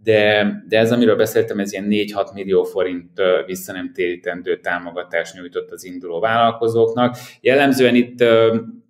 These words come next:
itt egyébként egy tanfolyammal indult a, a, a pályázat, tehát egy, ö,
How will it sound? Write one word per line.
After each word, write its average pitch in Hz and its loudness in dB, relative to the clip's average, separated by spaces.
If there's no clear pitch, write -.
itt - -8
egyébként 104 -4
egy 113 -6
tanfolyammal 110 0
indult 104 -2
a, 92 2
a, 90 -2
a - -18
pályázat, 101 0
tehát 95 -2
egy, 92 -6
ö, 92 0